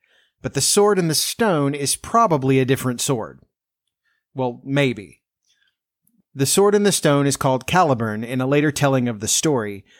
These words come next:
but in Le Morte d'Arthur, it's not given a name, it seems. There are as many versions of this story as any centuries-old fairy tale, and so it's difficult to nail down an authoritative version.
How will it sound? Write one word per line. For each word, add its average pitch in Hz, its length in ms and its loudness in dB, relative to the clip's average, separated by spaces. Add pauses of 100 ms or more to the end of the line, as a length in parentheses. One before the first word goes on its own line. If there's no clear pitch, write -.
(140)
but 131 380 0
in 139 260 2
Le 135 80 4
Morte 143 260 2
d'Arthur, 127 500 2
it's 131 200 -4
not 147 240 0
given 123 260 0
a 117 40 -4
name, 117 340 -2
it 101 140 -10
seems. 101 400 -10 (880)
There 135 220 2
are 135 340 4
as 135 200 -4
many 160 240 4
versions 135 500 2
of 113 100 -4
this 139 160 2
story 127 560 0 (200)
as 123 160 -4
any 151 260 2
centuries-old 127 760 0
fairy 160 320 0
tale, 117 340 -2
and 127 160 -6
so 127 380 0 (320)
it's 139 180 -2
difficult 160 500 0
to 151 100 0
nail 135 300 2
down 120 460 -2
an 123 220 -4
authoritative 120 680 -2
version. 104 540 -4